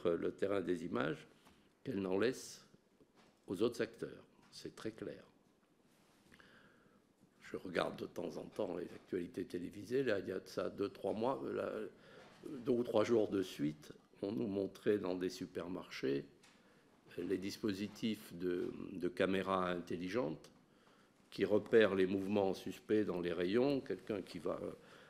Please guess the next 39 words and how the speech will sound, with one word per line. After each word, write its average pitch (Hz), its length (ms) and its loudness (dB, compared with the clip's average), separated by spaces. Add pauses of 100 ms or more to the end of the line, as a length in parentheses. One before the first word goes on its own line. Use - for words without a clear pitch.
(160)
mettre 95 380 -6
rapidement, 104 840 0
euh, 90 300 -6
un 90 100 0
objet 98 520 0
dans 90 260 -6
sa - 160 -6
poche - 440 -4
ou 90 140 -2
autre, 127 320 -4
là, - 180 -4 (120)
puis, 90 140 -8 (120)
bon, 104 120 -8 (640)
à - 80 -10
la - 100 -10
sortie, - 420 0
à 95 40 4
la 85 120 -2
caisse, 110 400 -4
on 90 120 -6
lui 90 140 -6
demande 92 640 -4
des, 85 220 -8
des 90 160 -10
comptes. 147 340 -4 (100)
Ces - 220 -10
outils 101 240 -4
d'intelligence 90 580 -6
artificielle 107 580 -4
existent, 110 520 -8
ils - 60 -20
sont 95 120 -6
utilisés 98 500 -6 (460)
dans 98 100 -4
les 95 80 0
supermarchés. 104 680 -2
On 107 80 -2
m'a 92 140 0
fait, 95 420 4